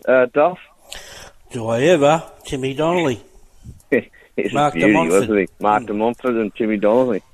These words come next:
Speaker 1: Absolutely, he's a good horse. But, uh, as Luke said, it's, uh, uh,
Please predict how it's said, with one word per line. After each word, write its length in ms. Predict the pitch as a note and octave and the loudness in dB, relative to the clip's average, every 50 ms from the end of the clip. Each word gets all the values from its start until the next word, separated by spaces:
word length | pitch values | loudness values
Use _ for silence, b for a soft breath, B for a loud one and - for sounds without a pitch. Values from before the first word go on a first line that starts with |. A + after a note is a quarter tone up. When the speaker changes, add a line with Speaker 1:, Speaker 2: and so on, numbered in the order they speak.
| - - | -14 -12
Speaker 1:
Absolutely, 640 | - G2+ - - - F#2 F#2 G#2 A2+ - - G2+ F#2+ | -10 -10 -10 -8 -4 -2 0 0 0 0 0 -2 -2
he's 100 | F#2 F2 | -4 -6
a 40 | F2 | -10
good 200 | - - G2+ F2 | -8 -6 -6 -2
horse. 300 | F2+ F#2+ G2 F#2+ F#2 - | 0 0 0 0 0 -2
But, 240 | F#2 E2+ - - G2+ | -4 -6 -4 -2 0
uh, 140 | F#2+ F2 B B B B B - | 0 0 B B B B B -4
as 240 | - F2+ F2 - - | -2 -2 -2 0 0
Luke 220 | G2 F#2+ F#2 - - - | -2 -2 -2 -4 -6 -2
said, 380 | F#2+ F#2+ F2+ F2+ G2 B2 B2+ | 0 2 2 2 2 0 -2
it's, 460 | A2 - - F#2 F#2 E2 - - - - | -6 -6 -6 -6 -6 -6 -10 -14 -8 -4
uh, 220 | F2+ E2+ F2 E2+ E2 B B B B B B _ - | -2 0 0 -2 -2 B B B B B B _ -4
uh, 120 | E2 E2 | -2 -2